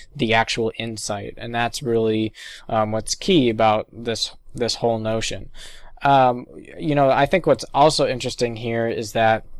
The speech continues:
there's two different communities that should really be paying attention to these types of newer platforms. I think academia is one of the biggest groups to benefit from this. Um,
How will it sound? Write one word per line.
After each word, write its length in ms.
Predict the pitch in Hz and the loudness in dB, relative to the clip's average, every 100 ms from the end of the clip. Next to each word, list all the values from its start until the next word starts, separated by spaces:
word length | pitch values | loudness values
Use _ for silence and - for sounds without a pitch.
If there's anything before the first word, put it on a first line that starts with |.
| - - - - - 139 | -16 -20 -20 -20 -16 0
there's 340 | 120 120 107 | 4 4 4
two 300 | - - 165 | -6 2 4
different 320 | 156 147 139 - | 6 4 0 -8
communities 720 | 123 123 127 117 117 110 - | -6 -2 0 0 0 -2 -4
that 380 | 120 110 110 - | 0 2 0 -4
should 220 | - 113 | -4 -2
really 340 | 113 120 117 | 2 6 6
be 460 | 117 113 110 110 107 - - | 4 0 0 0 -2 -6 -10
paying 260 | - 131 117 | -2 -2 0
attention 480 | 110 120 117 120 110 | -2 -2 -2 -4 -6
to 80 | 110 | -6
these 240 | 110 110 | -4 -4
types 320 | - 110 104 | -2 -2 -2
of 120 | 107 | -6
newer 220 | 110 110 107 | -4 -6 -6
platforms. 760 | - 107 98 104 92 - - - - - | -2 -2 -2 -6 -10 -6 -6 -6 -16 -2
I 40 | |
think 180 | 139 - | 0 2
academia 800 | 123 123 131 120 123 120 113 110 - | 2 2 2 0 0 0 2 0 -4
is 460 | 120 113 110 110 - | -6 -4 -4 -4 -6
one 200 | 165 120 | -2 -2
of 80 | 113 | 0
the 80 | 110 | -2
biggest 480 | 107 127 123 113 - | 2 2 4 0 -2
groups 300 | 110 104 - | -6 -6 -6
to 100 | 110 | -4
benefit 420 | 107 104 - 92 | -4 -4 -10 -12
from 200 | - 110 | -12 -12
this. 380 | 104 98 - - - | -12 -10 -8 -10 -8
Um, 400 | 110 107 107 | -8 -6 -8